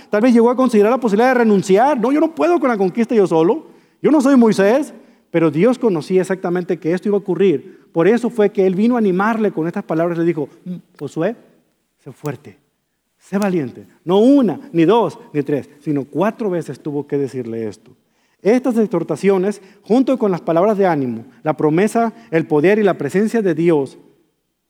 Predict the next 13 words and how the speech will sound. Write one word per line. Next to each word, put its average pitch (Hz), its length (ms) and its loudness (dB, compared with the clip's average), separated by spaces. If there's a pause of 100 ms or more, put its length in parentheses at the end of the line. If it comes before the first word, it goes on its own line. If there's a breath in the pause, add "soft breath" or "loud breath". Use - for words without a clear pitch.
(120)
fueron 180 220 -4
suficientes 180 480 -6
para 175 180 -10
Josué 131 400 -12 (640)
y 147 80 -10
deben 170 260 -4
ser 180 140 -10
suficientes 165 540 -10
para 131 180 -10
usted 156 160 -8
y 180 80 -4
para 170 180 -8
mí 123 220 -8